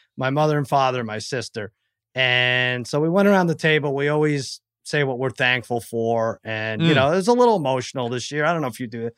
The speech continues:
Speaker 1: Do you do that or you just go right to the eating?
Speaker 2: We do. Kyle, uh, nephew Kyle was at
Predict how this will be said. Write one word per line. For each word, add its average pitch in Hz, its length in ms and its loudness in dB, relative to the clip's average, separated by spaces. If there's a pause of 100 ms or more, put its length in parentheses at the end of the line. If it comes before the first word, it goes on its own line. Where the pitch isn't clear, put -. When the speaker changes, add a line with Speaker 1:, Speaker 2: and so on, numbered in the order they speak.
(180)
Speaker 1:
Do 180 60 4
you 196 60 6
do 220 200 6
that 226 260 4
or 202 60 0
you 165 120 -2
just 151 220 -6
go 147 100 -2
right 127 240 -2
to 131 80 -8
the 120 80 -6
eating? 110 300 -8 (500)
Speaker 2:
We 165 120 6
do. 180 240 6
Kyle, 185 460 4
uh, 143 160 2 (100)
nephew 180 320 0
Kyle 175 400 2
was 127 280 -2 (140)
at 143 220 2